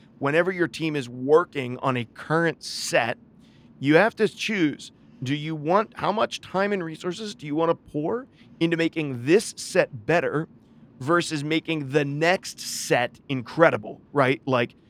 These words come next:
if, if we pour all of our time and resources into tweaking this set perfectly, when we do come into the next season and release the next set, that set might be so insanely flawed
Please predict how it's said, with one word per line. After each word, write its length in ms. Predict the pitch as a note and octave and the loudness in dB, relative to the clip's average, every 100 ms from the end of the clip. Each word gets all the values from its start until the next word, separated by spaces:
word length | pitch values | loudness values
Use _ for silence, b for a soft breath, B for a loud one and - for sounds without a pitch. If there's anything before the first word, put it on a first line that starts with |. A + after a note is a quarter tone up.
| b b - | b b -6
if, 220 | - C#3+ - | -2 -2 0
if 160 | D3+ | 0
we 140 | D#3 D3 | 0 0
pour 260 | - A3 | 6 10
all 140 | G#3+ A3+ | 10 8
of 40 | |
our 100 | G#3 | 4
time 260 | G3 G#3 G#3 | 4 2 2
and 100 | F#3 | 0
resources 460 | F#3+ - F3+ F#3 | -2 -2 -2 -2
into 160 | F3+ C3+ | -4 -4
tweaking 560 | - - G3 - F#3 D#3 | -10 -6 -6 -2 -4 -2
this 180 | E3+ | -4
set 320 | - E3+ - - | 0 2 2 0
perfectly, 640 | G3 A3+ D3 - A#2+ D#3+ b b b | 0 0 -2 -4 -6 -6 b b b
when 320 | C#3 F3 F#3 | 2 4 4
we 140 | F3+ G3 | 0 -6
do 260 | D3+ A#3+ | -2 -2
come 220 | C#4 F#3 E3 | 2 2 2
into 160 | D3 | -2
the 100 | C3+ | -4
next 300 | C3+ A#3 - | -2 -2 -4
season 360 | - B2+ C#3 C3+ | -10 -8 -8 -6
and 140 | D3 | -6
release 300 | C#3+ D#3+ D#3 | -6 -8 -8
the 120 | - | -6
next 340 | C3 F3+ - - | -4 -4 -4 -8
set, 260 | - - - b b - | -6 -6 -8 b b -18
that 440 | B2 E3+ C#4+ D4 | 2 4 4 0
set 360 | - - C#3+ - | -4 -2 -2 -2
might 220 | C#3+ C#3+ | -4 -6
be 120 | D3 | -6
so 580 | C#3 - - - B3+ F4 | -8 -8 -6 4 6 6
insanely 520 | C4+ D#3+ - D3 C3+ | 0 -4 -4 -4 -6
flawed 600 | C3 - D3+ D3 C3+ C3+ | -10 -2 2 4 4 -2